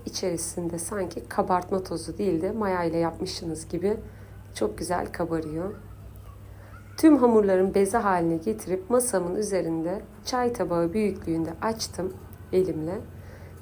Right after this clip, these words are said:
Orta kısımlarına bir çay kaşığı kadar ortalama labne peynirini bıraktım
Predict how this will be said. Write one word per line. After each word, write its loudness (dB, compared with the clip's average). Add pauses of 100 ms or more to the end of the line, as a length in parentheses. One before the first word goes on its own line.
(240)
Orta 6
kısımlarına 0
bir -2
çay 0
kaşığı 2
kadar -4
ortalama 0 (420)
labne 4
peynirini 0
bıraktım -2